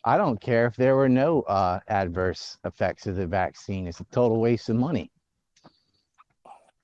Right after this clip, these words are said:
Like, it doesn't, it's not a vaccine, I know, but, like, if, if the jab, whatever, we'll call it the jab, Big Pharma is raking in the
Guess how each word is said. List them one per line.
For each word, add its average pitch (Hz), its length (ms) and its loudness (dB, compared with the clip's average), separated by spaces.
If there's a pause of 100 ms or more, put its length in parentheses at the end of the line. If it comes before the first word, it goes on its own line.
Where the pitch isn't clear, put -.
(100)
Like, 120 160 0
it 127 140 2
doesn't, 151 320 2
it's 123 160 -4
not 127 160 2
a 123 40 0
vaccine, 113 580 0
I 95 120 -2
know, 85 280 -2
but, 95 200 0
like, 107 280 -2
if, 117 200 -4 (180)
if 147 260 0
the 143 120 2
jab, 101 440 2
whatever, 95 260 0
we'll 92 80 -2
call 98 240 0
it 90 100 -6
the - 60 -18
jab, 92 380 0 (1300)
Big 185 160 2
Pharma 160 420 2
is 107 140 0
raking 135 680 4
in 120 380 2 (380)
the 110 120 0